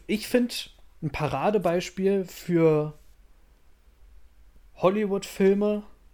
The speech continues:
die in erster Linie Popcorn-Unterhaltung sind, aber noch eine tiefere E-, Metaebene haben, die dir halt noch mal ein bisschen mehr erzählen in Richtung von, was wir jetzt halt genannt haben, so was passiert mit der Gesellschaft, wie bricht diese Gesellschaft auseinander und so weiter. Find ich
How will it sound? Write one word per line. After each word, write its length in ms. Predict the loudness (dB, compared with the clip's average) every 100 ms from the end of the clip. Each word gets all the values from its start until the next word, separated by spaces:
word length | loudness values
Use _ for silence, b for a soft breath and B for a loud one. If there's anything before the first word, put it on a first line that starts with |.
| -16 -6
die 120 | -4
in 100 | -2
erster 420 | -2 -2 -2 -2
Linie 280 | -2 0 -2
Popcorn-Unterhaltung 960 | -2 -4 -4 -4 -4 -4 -2 -2 -2 -4
sind, 220 | -4 -6
aber 180 | -2 -2
noch 140 | 0
eine 120 | -2
tiefere 400 | -2 -2 -2 -4
E-, 140 | -4 -2
Metaebene 580 | -2 -2 -4 -6 -8 -6
haben, 220 | -8 -10 b b -4
die 60 | -2
dir 100 | 0
halt 140 | 0
noch 80 | -2
mal 100 | -2
ein 60 | -2
bisschen 280 | -2 0
mehr 140 | -2 -2
erzählen 420 | -4 0 2 4
in 140 | 0
Richtung 340 | -2 -2 -2 -4
von, 360 | -4 -4 -4 b b b b b b _ -20 -20 -2
was 240 | 0 4
wir 60 | 4
jetzt 120 | 4
halt 140 | 0
genannt 360 | 0 0 0 0
haben, 300 | 0 0 -2
so 200 | -2 -2
was 160 | -2 -4
passiert 380 | -8 -2 -2
mit 140 | -2 -4
der 100 | -4
Gesellschaft, 540 | -4 -4 -6 -8 -6
wie 120 | -4
bricht 240 | -4 -6 -4
diese 240 | -6 -4
Gesellschaft 520 | -4 -4 -6 -6 -10
auseinander 580 | -8 -8 -6 -4 -2 -4
und 100 | -6
so 160 | -10 -8
weiter. 360 | -8 -6 -8 -8 b b b b b b b b -20 -20
Find 440 | -18 -2 -2 -2 -4
ich 600 | -2 -2 -2 -10 -12 -14